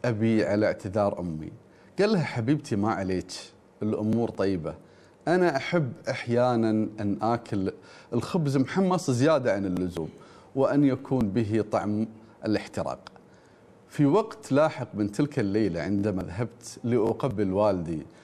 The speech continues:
وأقول له: "تصبح على خير يا بابا"، سألته إن كان حقا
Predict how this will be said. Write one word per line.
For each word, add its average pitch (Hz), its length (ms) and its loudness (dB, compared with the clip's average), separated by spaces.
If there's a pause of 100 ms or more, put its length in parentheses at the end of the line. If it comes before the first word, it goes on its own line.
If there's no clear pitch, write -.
(220)
وأقول 107 560 2
له: 98 180 0 (140)
"تصبح - 500 -6
على 87 200 -2
خير 101 500 0 (340)
يا 98 120 -2
بابا"، 85 520 -4 (600)
سألته 170 680 0 (320)
إن 123 120 4
كان 160 360 0
حقا 131 640 0